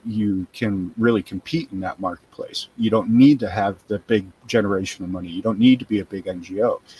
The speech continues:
You could just be a loose conglomeration of like-minded individuals that, you know, have a same charter, for instance, and, and how, you know,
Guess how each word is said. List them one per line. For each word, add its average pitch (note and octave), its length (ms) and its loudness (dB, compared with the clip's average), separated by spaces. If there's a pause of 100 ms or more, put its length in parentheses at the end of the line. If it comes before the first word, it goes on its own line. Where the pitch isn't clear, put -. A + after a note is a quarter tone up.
(240)
You B2+ 160 6
could A#2+ 100 -6
just A2+ 240 0
be A2+ 100 2
a G2+ 80 2
loose A2 280 0
conglomeration G#2 960 0
of F#2 120 -16
like-minded G2+ 600 0
individuals F2+ 760 -8
that, G#2+ 220 0 (520)
you B2+ 100 2
know, F2+ 120 -2
have A#2+ 260 2
a - 20 -8
same A2 360 0
charter, A#2 440 2
for F#2+ 300 -4
instance, F2+ 540 -8 (100)
and, G2 320 0
and G#2 160 -4
how, G#2+ 240 0 (120)
you A#2+ 140 0
know, F#2+ 220 -2